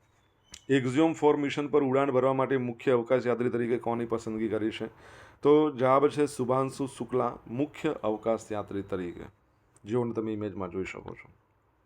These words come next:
બરાબર છે, વિંગ કમાન્ડર શુભાંશુ શુક્લા. અહીંયા તમે જોઈ શકો છો પ્રશાંત બાલકૃષ્ણ નાયર,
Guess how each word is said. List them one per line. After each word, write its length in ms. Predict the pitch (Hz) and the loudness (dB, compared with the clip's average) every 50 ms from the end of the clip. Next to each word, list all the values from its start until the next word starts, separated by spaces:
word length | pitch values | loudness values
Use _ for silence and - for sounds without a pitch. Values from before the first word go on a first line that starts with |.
| _ _ _ _ _ _ _ - - - - _ _ _ _ _ - | _ _ _ _ _ _ _ -20 -20 -20 -20 _ _ _ _ _ -2
બરાબર 260 | 110 117 123 135 127 | 0 2 2 2 0
છે, 120 | 131 139 | 0 -2
વિંગ 300 | 123 101 110 123 131 120 | -2 -2 -4 -4 -4 -2
કમાન્ડર 440 | 131 123 120 117 120 120 120 131 156 - - _ _ _ - - - - - - - - - _ _ _ _ - - _ _ _ - | -2 -2 0 -2 2 2 0 0 0 -6 -16 _ _ _ -20 -16 -16 -14 -14 -14 -14 -16 -16 _ _ _ _ -20 -20 _ _ _ -12
શુભાંશુ 460 | - 113 117 120 120 123 120 - 127 117 | -6 -2 -2 -2 -2 -2 -4 -8 -10 -8
શુક્લા. 460 | - - 104 - 107 95 85 85 82 - _ _ _ _ _ _ _ _ _ _ _ _ _ _ _ _ _ _ _ _ _ - - - - - - - - - - - - - _ _ _ _ - _ _ _ _ _ _ _ _ _ _ - | -8 -8 -6 -4 -4 -4 -4 -8 -12 -20 _ _ _ _ _ _ _ _ _ _ _ _ _ _ _ _ _ _ _ _ _ -18 -18 -18 -20 -20 -20 -20 -20 -20 -20 -20 -20 -20 _ _ _ _ -20 _ _ _ _ _ _ _ _ _ _ 2
અહીંયા 200 | 143 151 170 170 | 4 6 6 6
તમે 200 | 165 175 175 170 | 6 6 6 8
જોઈ 160 | 151 165 165 | 8 8 8
શકો 280 | 160 170 156 143 160 | 6 4 2 2 2
છો 140 | 156 156 165 | 2 2 2
પ્રશાંત 500 | 160 - 135 139 135 - 151 151 151 143 | 2 2 2 2 2 2 2 2 2 0
બાલકૃષ્ણ 600 | 139 131 131 127 135 139 139 139 131 - - 139 | 2 2 4 4 4 2 0 -2 -4 -4 -4 -4
નાયર, 340 | 131 123 127 131 127 - | -2 0 0 0 0 -2